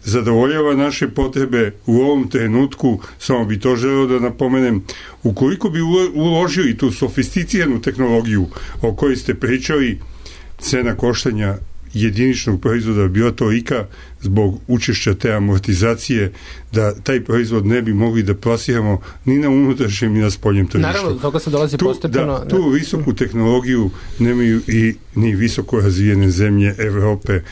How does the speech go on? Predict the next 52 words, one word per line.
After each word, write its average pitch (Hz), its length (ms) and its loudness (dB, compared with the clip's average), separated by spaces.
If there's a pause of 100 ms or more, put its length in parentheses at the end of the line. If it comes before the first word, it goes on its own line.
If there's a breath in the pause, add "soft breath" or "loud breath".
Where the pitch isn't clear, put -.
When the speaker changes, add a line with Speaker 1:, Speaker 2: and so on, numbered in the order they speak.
(200 loud breath)
Speaker 1:
i 98 120 2
Amerike. 92 440 0
Speaker 2:
Na-, 202 100 2
naravno, 202 240 0
to 165 120 -2
su 170 120 -2
samo 196 180 0
primjeri, 170 360 0
ali, 120 140 -2
e, 117 200 -2
do 123 140 -2
toga 135 240 -2
su 156 140 -2
došle 143 320 0
zemlje 147 300 2
koje 156 340 -2 (240)
imaju, 170 300 0
koje 139 160 0
su - 140 -4
jako 135 260 -2
bogati 170 360 0
i - 20 -2
koje 160 180 2
mogu 170 280 0
da 131 120 0 (280)
počnu 147 360 -2
da 117 100 0
primenjuju 123 340 0
domaćinstva, 117 500 0
koje 127 140 0
mogu 127 240 2
da 107 100 -4
počnu 113 280 -6
da 110 60 -4
primenjuju, 113 360 2
da 110 100 -2
investiraju 117 480 0
takve 117 220 -2
stvari. 123 240 -4 (360 loud breath)
Dakle, 165 260 0
e, 143 40 0 (400)
problemi 151 380 2
su, 139 380 0 (200)
e, 131 40 -8
kao 147 140 0
što - 140 -4
vi 139 100 2
kažete, 139 420 0
e, 120 240 -2
prvenstveno 131 560 0
u 107 60 -2
pristupu. 214 600 0